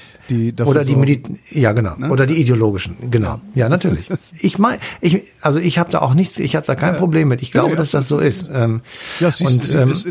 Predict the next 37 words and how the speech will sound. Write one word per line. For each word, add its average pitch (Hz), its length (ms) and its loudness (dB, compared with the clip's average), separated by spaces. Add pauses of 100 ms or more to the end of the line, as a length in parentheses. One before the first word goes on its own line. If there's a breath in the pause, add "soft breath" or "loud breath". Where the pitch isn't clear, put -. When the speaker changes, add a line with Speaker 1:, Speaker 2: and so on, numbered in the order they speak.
(160)
Speaker 1:
wie 143 60 -4
gesagt, 143 260 -4
darum 123 160 -4
sagte 127 200 -6
ich - 60 -10
ja, 113 100 -6
ist - 100 -6
ja 120 100 -6
auch 110 140 -8
heute 123 180 2
Speaker 2:
Ja, 131 60 6
Speaker 1:
immer 170 100 4
Speaker 2:
ja. 113 80 -2
Speaker 1:
noch 110 80 -6
so. 110 140 -6
Also 107 100 -8
ich 110 60 -10
meine, 120 140 -4
das 117 60 -4
Speaker 2:
Sehr 131 140 4
Speaker 1:
sind, - 60 0 (160)
Speaker 2:
schön. 87 160 -6
Speaker 1:
dass 120 120 -2
Frauen 127 300 0
verstärkt 127 380 0
Speaker 2:
Genau. 117 120 -2
Speaker 1:
am 113 60 -2
Arbeitsleben 113 420 0
teilnehmen, 107 440 0 (300 loud breath)
ist - 220 -2
sicherlich 113 440 -2
zum - 240 -6
Teil 127 480 2 (640 loud breath)
ein 107 160 -4
Erfolg 120 540 0
der 95 120 -2
Emanzipationsbewegung, 98 1080 -2